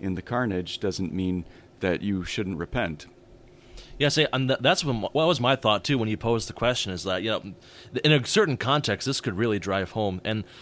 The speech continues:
Speaker 2: I just really love the picture, too, of the gardener pleading for more time, 'cause that, that's a, such a powerful picture of Christ and how, n-, and,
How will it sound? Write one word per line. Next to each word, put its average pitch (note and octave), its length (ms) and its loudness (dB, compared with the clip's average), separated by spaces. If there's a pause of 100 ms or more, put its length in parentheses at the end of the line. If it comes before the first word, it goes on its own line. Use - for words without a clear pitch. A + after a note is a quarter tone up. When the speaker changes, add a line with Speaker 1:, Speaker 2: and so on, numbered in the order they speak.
(140)
Speaker 2:
I B2 120 6
just A2+ 200 -2
really D3 280 2
love C3 260 4
the A2 80 2
picture, A#2+ 400 6
too, A#2+ 220 2
of G2 160 0
the F#2+ 80 -2
gardener G2 480 2
pleading G#2+ 440 2
for - 160 -6
more F#2 220 -2
time, G2 320 -2
'cause F2+ 240 -4
that, G#2+ 180 0
that's A#2 220 0
a, F#2 140 0 (280)
such - 300 2
a A2+ 60 2
powerful B2 420 2
picture G#2 400 -4
of F2+ 100 -6
Christ G#2+ 460 -2
and F2+ 120 -4
how, F#2+ 200 0 (380)
n-, B2 160 0
and, B2 180 4